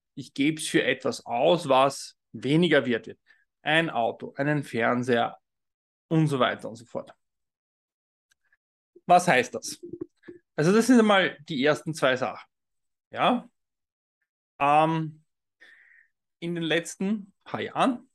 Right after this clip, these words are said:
ist es sehr einfach geworden, Kredite für alles und jedes zu bekommen, weil Geld sehr leicht verfügbar war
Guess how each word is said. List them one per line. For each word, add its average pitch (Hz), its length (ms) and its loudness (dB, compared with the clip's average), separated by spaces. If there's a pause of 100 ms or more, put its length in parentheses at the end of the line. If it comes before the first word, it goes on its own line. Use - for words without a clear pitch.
(380)
ist 160 160 -10
es 156 160 -8
sehr - 260 0
einfach 160 480 -2
geworden, 135 720 -4 (1400)
Kredite 160 400 -6
für 120 220 -2
alles 147 280 0
und 143 120 -2
jedes 113 260 -6
zu 135 140 -14
bekommen, 143 600 0 (440)
weil 131 320 -4
Geld 147 500 -2 (420)
sehr - 220 0
leicht 120 320 -2
verfügbar 147 600 -2
war 87 260 -6